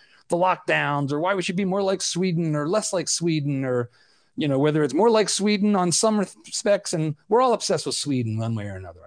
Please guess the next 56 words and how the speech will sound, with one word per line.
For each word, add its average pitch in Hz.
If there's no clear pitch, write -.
So -
I 165
don't 185
know 165
why, 117
but, 117
uh, 110
Sweden's 151
at 123
the 131
top 117
of 113
everybody's 107
mind 95
for 101
everything 82
all 78
the 87
time. 87
We 113
want 113
to 107
be 113
more 131
like 127
Sweden 123
economically 120
or 117
less. 117
We 113
want 110
to 107
be 110
more 113
like 110
Sweden 117
on 104
pa-, 120
pandemic 117
response 113
or 107
less. -
Um, 104
lovely 170
country. 127
Uh, -
I 117
don't 135
think 131
it's -
got 135
as 131
many 135
lessons 127
for 110
a 107